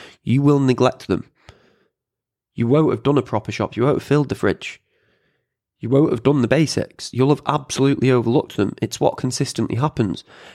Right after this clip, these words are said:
And then as opposed to going back into thinking about those simple things, you think that it needs to be some sort of dramatic shift when actually,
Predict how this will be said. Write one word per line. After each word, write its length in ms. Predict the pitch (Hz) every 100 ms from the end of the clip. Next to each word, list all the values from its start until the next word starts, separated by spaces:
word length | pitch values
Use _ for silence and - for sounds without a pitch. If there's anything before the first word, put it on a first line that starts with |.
| -
And 100 | 120
then 100 | 131
as 120 | 123
opposed 340 | 117 139 147 -
to 80 |
going 220 | 135 131 117
back 260 | 135 -
into 400 | 147 143 120 113 - -
thinking 320 | - 143 151 127
about 200 | 104 -
those 200 | 104 -
simple 280 | 101 101
things, 300 | 101 110 117
you 160 | 107 139
think 280 | 139 117 -
that 140 | -
it 60 | -
needs 280 | 113 113 -
to 80 | 110
be 160 | 123
some 260 | 110 127 127
sort 300 | - 120 110
of 80 | -
dramatic 640 | 110 113 127 127 - 113
shift 300 | - 135 -
when 120 | 113
actually, 480 | 123 - - 87 110